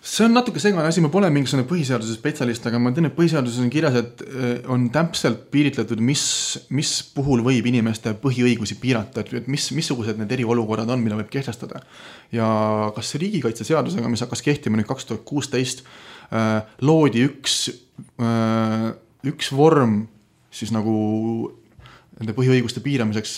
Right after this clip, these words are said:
mida põhi-, põhiseaduses ei määratleta. Ja see, kas see oli mingi kõrgendatud julgeolek või midagi sellist, mille võib kehtestada vist valitsusjuht oma, oma, oma otsusega ja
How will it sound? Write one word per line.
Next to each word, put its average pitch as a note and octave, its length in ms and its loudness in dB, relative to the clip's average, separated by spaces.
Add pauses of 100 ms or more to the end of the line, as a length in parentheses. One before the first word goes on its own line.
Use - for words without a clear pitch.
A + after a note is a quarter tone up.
mida B2+ 160 2
põhi-, C3 480 -2
põhiseaduses A2 640 -2
ei C#3 80 -2
määratleta. A#2+ 600 -6 (260)
Ja A2+ 80 -8
see, C#3 160 -2
kas - 160 -8
see F3+ 60 2
oli E3+ 100 2
mingi B2 160 -2
kõrgendatud G#2+ 480 -2
julgeolek B2+ 460 0
või A#2+ 80 -2
midagi A2+ 180 -4
sellist, C3+ 460 -4 (260)
mille C#3+ 160 2
võib B2 80 0
kehtestada C3 480 -2
vist A#2+ 240 -8
valitsusjuht F3+ 640 -2
oma, B2 220 0 (100)
oma, B2+ 160 0 (160)
oma A#2+ 140 -2 (840)
otsusega E3+ 460 -2 (500)
ja C3 140 0